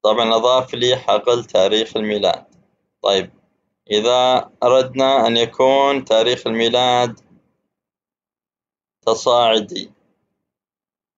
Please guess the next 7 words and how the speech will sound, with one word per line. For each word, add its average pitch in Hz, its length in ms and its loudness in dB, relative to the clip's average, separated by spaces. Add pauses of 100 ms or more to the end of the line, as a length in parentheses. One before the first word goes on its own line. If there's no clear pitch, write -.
(920)
تشغيل 131 600 -2 (2500)
من 104 140 -4
إدارة 110 640 2
الاستعلام، 113 840 0 (320)
من 104 220 -10
تصميم، 117 680 -2
تشغيل. 120 680 -4